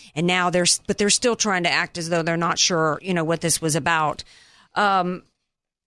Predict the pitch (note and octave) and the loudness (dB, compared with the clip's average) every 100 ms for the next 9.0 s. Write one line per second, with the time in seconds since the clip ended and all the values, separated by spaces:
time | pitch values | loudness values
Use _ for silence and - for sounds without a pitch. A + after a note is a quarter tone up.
0 | _ _ _ _ _ _ _ _ _ _ | _ _ _ _ _ _ _ _ _ _
1 | _ - E4 - C4+ E4 C4 B3+ C4+ B3 | _ -4 -2 0 0 2 2 2 2 2
2 | A#3+ A#3 A3+ - - G3+ G#3+ G#3 A3+ G#3+ | 2 2 2 0 -4 -2 0 0 0 0
3 | F#3+ G3 A3 A#3+ - _ _ - G3+ F#3 | 2 2 2 2 0 _ _ -6 -2 0
4 | F3+ - G#3 G#3 - F#3+ F#3+ A3 - F#3+ | 0 0 0 0 -2 -2 2 2 0 0
5 | F#3+ F#3 - F3 F#3+ G#3+ - - _ - | 0 0 0 0 2 2 0 -2 _ -4
6 | F#3+ E3 F3 F3+ G3+ G#3+ - D#3+ F3+ F#3 | -2 0 0 0 0 -2 -4 -4 -2 0
7 | F#3+ G3 G#3 - - F#3 F3 - - F3+ | 2 2 0 -4 -2 0 0 -2 -4 -4
8 | E3+ E3+ E3 - G#3 G3+ F#3+ F#3+ F#3+ | -2 -2 -4 -2 0 2 2 2 -2